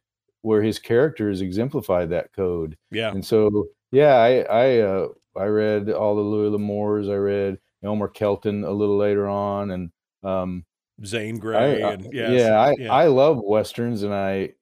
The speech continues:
Speaker 1: you know, I, I sold my first book wa-, was a Western, and, and I, I actually look at Arliss Cutter as a Western and Jericho Quinn as Westerns. They're, you know, Jericho and his partner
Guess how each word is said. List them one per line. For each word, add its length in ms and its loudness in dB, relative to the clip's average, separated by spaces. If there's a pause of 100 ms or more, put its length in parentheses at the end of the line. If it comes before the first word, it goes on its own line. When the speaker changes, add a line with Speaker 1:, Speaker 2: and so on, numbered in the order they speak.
Speaker 1:
you 100 -8
know, 160 -6
I, 180 -4 (120)
I 200 -4 (120)
sold 300 -2
my 140 -4
first 480 -4 (320)
book 280 -2
wa-, 220 -2
was 220 -4
a 80 -4
Western, 460 -4
and, 200 -8 (180)
and 120 0
I, 200 4
I 220 0
actually 260 2
look 200 2
at 140 0
Arliss 440 2 (140)
Cutter 300 0
as 160 -2
a 80 -2
Western 480 -4
and 160 -8
Jericho 460 -2
Quinn 280 -6
as 120 -6
Westerns. 480 -6 (240)
They're, 220 2
you 100 -2
know, 160 -2
Jericho 540 2
and 100 0
his 100 -4
partner 520 0